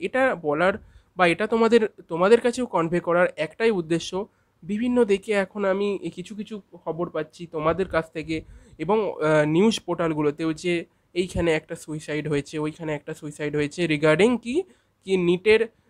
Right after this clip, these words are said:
রেজাল্টের, আহ, যে একটা এক্সপেকটেশন থাকে, সেটাতে already কিছু স্টুডেন্ট থাকো যারা অনেক বছর ড্রপ দিয়েছো এবং তারপরেও মার্কসটা অতটা, আহ, ঠিকঠাক জায়গায় আসছে না, সেই ক্ষেত্রে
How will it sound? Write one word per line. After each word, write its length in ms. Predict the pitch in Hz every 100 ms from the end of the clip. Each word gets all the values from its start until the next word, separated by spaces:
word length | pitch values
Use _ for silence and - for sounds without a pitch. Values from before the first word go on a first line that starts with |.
| -
রেজাল্টের, 880 | 170 160 160 202 220 - 214 226 226
আহ, 320 | - 175 170
যে 160 | 151 180
একটা 260 | 180 180
এক্সপেকটেশন 800 | 180 175 - 254 247 214 208 175
থাকে, 340 | 170 143 175 185
সেটাতে 460 | - 165 185 208 -
already 380 | 165 180 190 208
কিছু 280 | 180 -
স্টুডেন্ট 560 | 180 - - 180 185 175
থাকো 280 | 160 151 175
যারা 180 | 165 165
অনেক 300 | 147 156 170
বছর 200 | 165 175
ড্রপ 280 | 151 147 151
দিয়েছো 440 | 151 160 156 180
এবং 260 | 160 165 175
তারপরেও 500 | 151 151 160 160 180 _ _ _ _
মার্কসটা 540 | 165 160 180 - - 220
অতটা, 520 | 165 170 180 202 202 _ - 190
আহ, 140 | 165 165
ঠিকঠাক 360 | 196 180 - 180
জায়গায় 360 | 175 170 185
আসছে 380 | 135 151 - 185
না, 140 | 185 202
সেই 240 | - 180
ক্ষেত্রে 420 | - 180 185 196